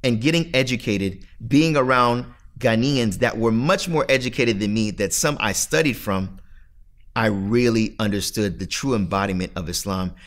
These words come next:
and who Abdullah Oduro really was. When coming back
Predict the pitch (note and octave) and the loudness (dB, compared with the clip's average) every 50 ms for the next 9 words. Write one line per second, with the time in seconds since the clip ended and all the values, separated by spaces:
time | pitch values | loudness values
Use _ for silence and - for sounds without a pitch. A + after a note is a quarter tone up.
0 | - - - F2+ G#2+ A#2 A2+ - G#2+ F#2+ E2 - A#2+ A2+ G#2+ G#2+ G2+ G2 - - | -12 -8 -6 -4 -4 -4 -4 -4 -4 -6 -4 0 0 0 2 2 0 0 -2 -6
1 | - - - G2 F2+ D#2+ - G#2 F#2+ F2+ F2 E2 D#2 - - - - - F#2 G2+ | -12 -10 -8 -6 -6 -4 -4 -4 -2 -2 -2 -4 -6 -8 -14 -20 -16 -8 -6 -4
2 | G2+ F2+ E2+ D#2+ - F#2 E2 C#2 - - - - - - - - - - - - | -2 -2 -4 -4 -6 -6 -8 -8 -8 -10 -12 -12 -14 -20 -20 -20 -20 -20 -20 -20
3 | - - - - - C3 A#2 - - E3+ D3+ D#3 D#3 C#3 A#2+ B2 C3+ B2+ A2+ G#2 | -20 -20 -18 -10 -6 -6 -4 -2 0 0 0 2 0 0 2 2 2 2 2 0
4 | - - - - | -2 -6 -12 -20